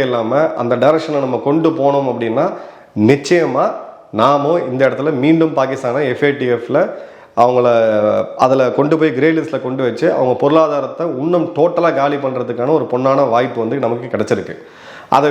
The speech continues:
விட்டுட்டு நம்ம போய் கிரிக்கெட் விளையாடுறோம், கிரிக்கெட் வேற, விளையாட்டு வேற, கலை, இயல், இசை, நாடகம் வேறன்னு நம்ம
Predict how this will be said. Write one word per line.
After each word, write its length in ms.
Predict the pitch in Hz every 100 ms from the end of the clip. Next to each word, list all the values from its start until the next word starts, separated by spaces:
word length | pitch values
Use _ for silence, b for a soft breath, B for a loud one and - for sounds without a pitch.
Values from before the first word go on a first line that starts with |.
| 143
விட்டுட்டு 300 | 160 202 190
நம்ம 160 | 170 160 160
போய் 160 | 170
கிரிக்கெட் 340 | 175 180 190 170
விளையாடுறோம், 480 | 160 156 143 151 139
கிரிக்கெட் 340 | 165 170 170 165 147
வேற, 220 | 143 147 131
விளையாட்டு 400 | 156 160 160 143
வேற, 120 | 139 147 147
கலை, 180 | 139 156 156 143
இயல், 300 | 151 151 143 139
இசை, 180 | 143 147 135
நாடகம் 360 | 147 147 143 135
வேறன்னு 240 | 131 147
நம்ம 120 | 139